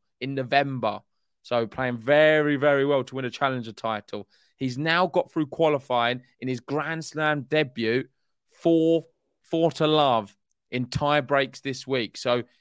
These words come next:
he's looking very strong, really good player. I watched some highlights of him to back it up, and this kid is special. And an important thing to note, he did have a good, uh, sort of boys or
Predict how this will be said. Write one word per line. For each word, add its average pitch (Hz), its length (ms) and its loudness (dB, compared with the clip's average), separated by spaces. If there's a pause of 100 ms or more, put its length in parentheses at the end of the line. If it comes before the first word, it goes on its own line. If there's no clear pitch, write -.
(220)
he's 127 260 -4
looking 156 640 2 (100)
very 147 480 4
strong, 139 760 2 (800)
really 156 440 2
good 135 280 -6
player. 139 600 2
I - 100 -6
watched 135 380 -2
some 165 120 -6
highlights 170 680 0
of 160 100 -4
him 160 140 -6
to 147 80 -12
back 139 340 -8
it 160 60 -2
up, 156 340 2 (540)
and 123 280 -6
this 147 320 -2
kid 131 480 0
is 127 280 -2
special. 123 640 -4 (340)
And 120 100 -4
an 127 80 -2
important 165 480 -2
thing 170 160 -6
to 151 120 -12
note, 160 180 0
he 131 80 -2
did 165 220 -4
have 170 220 -8
a 139 180 -8
good, 160 360 2 (400)
uh, 123 360 2 (260)
sort 98 240 -8
of - 100 -20
boys 135 600 2
or 113 140 -6